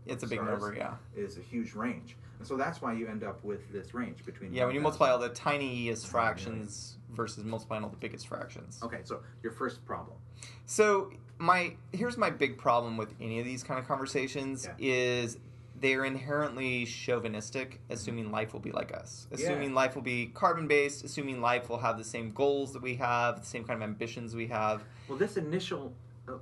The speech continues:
Speaker 2: I mean, I have a response to that, because this initial equation didn't cover any of that. But
Speaker 1: Right.
Speaker 2: later, they've reworked it quite a bit.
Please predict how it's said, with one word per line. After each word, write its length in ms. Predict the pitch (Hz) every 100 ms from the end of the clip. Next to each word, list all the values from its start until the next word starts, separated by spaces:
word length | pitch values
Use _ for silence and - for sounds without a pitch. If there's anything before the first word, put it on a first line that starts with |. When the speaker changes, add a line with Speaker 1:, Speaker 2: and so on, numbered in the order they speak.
| -
Speaker 2:
I 40 |
mean, 180 | 147 135
I 60 | 139
have 120 | 170
a 20 |
response 360 | 131 - 196 -
to 80 | 98
that, 160 | -
because 220 | 120 131
this 200 | 151 185
initial 360 | 156 147 - 123
equation 460 | 107 135 127 107 101
didn't 220 | 120 104
cover 300 | 156 151 98
any 120 | 87
of 80 | -
that. 160 | - - - - -
But 40 | 123
Speaker 1:
Right. 400 | 120 - - -
Speaker 2:
later, 600 | 135 123 131 190 180 117 95
they've 240 | 113 95
reworked 420 | 117 110 135 -
it 100 | - -
quite 140 | 113 95
a 20 |
bit. 280 | 85 131